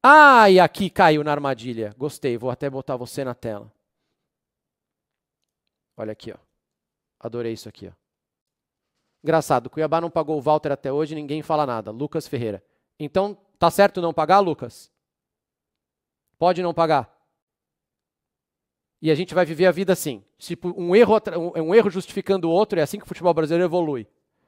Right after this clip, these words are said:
E você sabe a história do Walter? Vocês já viram a, a história verdadeira do Walter? Depois dá uma olhada no Google lá. Então, tamo falando de todo mundo, tamo falando do Corinthians, sério. Tá errado.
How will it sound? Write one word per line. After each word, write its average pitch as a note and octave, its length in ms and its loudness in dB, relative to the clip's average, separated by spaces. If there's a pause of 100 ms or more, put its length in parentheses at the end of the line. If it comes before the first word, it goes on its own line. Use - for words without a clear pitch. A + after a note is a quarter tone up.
(340)
E D3 140 -4
você D#3 160 -6
sabe F#3 220 4
a D3+ 40 0
história C#3+ 380 0
do B2+ 100 -10
Walter? C3 360 0
Vocês C3 160 -12
já C#3 100 -4
viram C3+ 320 -6
a, A2+ 220 -10 (320)
a B2 80 -10
história B2+ 260 -8
verdadeira A#2 340 -8
do A#2 80 -14
Walter? C#3+ 240 -6
Depois G3+ 140 -14
dá G#3+ 80 -8
uma G#3+ 80 -6
olhada G3 160 -2
no G3+ 100 -10
Google C3+ 300 -8
lá. A2 120 -12 (2000)
Então, E4 320 0
tamo G#3+ 160 0
falando C4+ 220 4
de - 40 -18
todo D#4+ 160 -4
mundo, D4+ 160 -4
tamo A#3+ 140 0
falando C4+ 200 2
do D4 80 -6
Corinthians, D4+ 440 -2
sério. C#3 260 2
Tá G3+ 140 4
errado. G#3 400 4